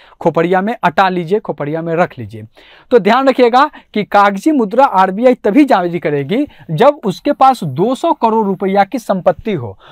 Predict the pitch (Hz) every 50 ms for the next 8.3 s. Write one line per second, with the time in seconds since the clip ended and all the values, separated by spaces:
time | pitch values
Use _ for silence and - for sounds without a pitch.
0 | - - - 165 160 160 151 175 156 135 123 165 202 240 - - 339 330 - 254
1 | 254 262 240 233 208 - 254 233 208 233 - - 196 185 - 196 - _ 269 254
2 | 214 185 165 160 165 147 160 190 214 - 240 - - 254 196 139 139 220 269 262
3 | 240 214 208 196 208 214 214 196 156 156 151 151 147 _ - 208 185 165 123 -
4 | - - _ _ _ _ 180 175 165 - 220 208 202 - - 320 262 - 233 214
5 | 220 233 202 202 180 - 233 262 254 220 - 262 247 - 202 190 190 - 254 247
6 | - 226 214 196 _ - 220 220 220 220 214 - 233 233 233 - - - 185 180
7 | 185 202 233 233 196 160 151 156 151 135 170 190 226 226 208 202 196 185 - -
8 | 180 160 170 196 240 285